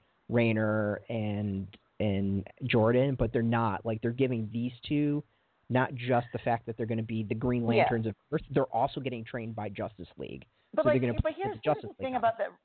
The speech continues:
Speaker 2: about, like, the Rebirth graphic that has, like, all these different characters, is this is an amalgam, right? This is not, like, a cover of anything. These are characters that are drawn by different artists assembled onto a background. I mean, and if you didn't have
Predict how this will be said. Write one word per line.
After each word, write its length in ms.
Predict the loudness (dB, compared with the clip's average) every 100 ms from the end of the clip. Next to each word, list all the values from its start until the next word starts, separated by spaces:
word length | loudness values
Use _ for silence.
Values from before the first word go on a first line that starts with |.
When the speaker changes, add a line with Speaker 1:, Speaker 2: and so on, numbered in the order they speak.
| _ _
Speaker 2:
about, 180 | -2 -2
like, 140 | -2
the 80 | -8
Rebirth 460 | -12 -12 -10 -10 -12
graphic 440 | -2 0 0 -4 -8
that 140 | -4 0
has, 200 | 0 0
like, 220 | -2 -4 -6 _ _ _ _
all 120 | 0
these 120 | 0
different 240 | -8 -14 -8
characters, 400 | -4 -4 -4 -12
is 100 | -10
this 120 | -8
is 120 | -8
an 80 | -6
amalgam, 520 | -2 2 2 0 -4
right? 220 | -4 -6 -8
This 120 | -12
is 120 | -8
not, 280 | 0 0 0
like, 300 | 2 0 0 -12
a 60 | -14
cover 340 | -6 -2 -2
of 60 | -4
anything. 320 | -8 -14 -14
These 80 | -12
are 60 | -14
characters 580 | -6 -4 -4 -6 -10 -10 _ _ _ _ _ _ _
that 100 | 0
are 80 | 0
drawn 320 | 2 4 4
by 80 | 0
different 320 | -2 -6 -2
artists 340 | 0 0 -4 -12
assembled 420 | -6 -6 -4 -4
onto 300 | -4 -8 -8
a 20 |
background. 760 | -2 0 0 -2 -8 -8 -12 -16 _ _ _ _
I 40 | 0
mean, 200 | 2 0
and 100 | -2
if 100 | -4
you 400 | -2 0 2 0 -2
didn't 280 | -2 -2 -2
have 520 | 2 6 6 6